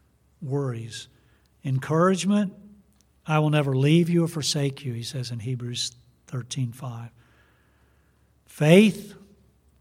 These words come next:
Philippians, he says, "I can do all things through Christ who strengthens me." Courage, Isaiah forty-one ten, "Be not afraid." <laughs> Be not, don't fear.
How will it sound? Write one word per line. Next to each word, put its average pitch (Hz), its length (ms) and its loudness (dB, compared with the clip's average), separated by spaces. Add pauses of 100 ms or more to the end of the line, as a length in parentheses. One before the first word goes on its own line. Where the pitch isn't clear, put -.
(480)
Philippians, 147 480 0
he 143 80 0
says, 135 180 -2
"I 143 140 2
can 143 160 -4
do 147 160 2
all 151 480 2
things 156 360 -4
through 147 140 -2
Christ 135 600 -8
who 135 100 -4
strengthens 131 640 -6
me." 120 260 -6 (2000)
Courage, 185 680 2 (880)
Isaiah 143 300 0
forty-one 143 520 0
ten, 135 200 -4
"Be 165 160 4
not 165 180 6
afraid." 143 640 2 (420)
<laughs> - 1400 -12
Be 156 140 -6
not, 170 180 -6
don't 170 200 -2
fear. 143 640 6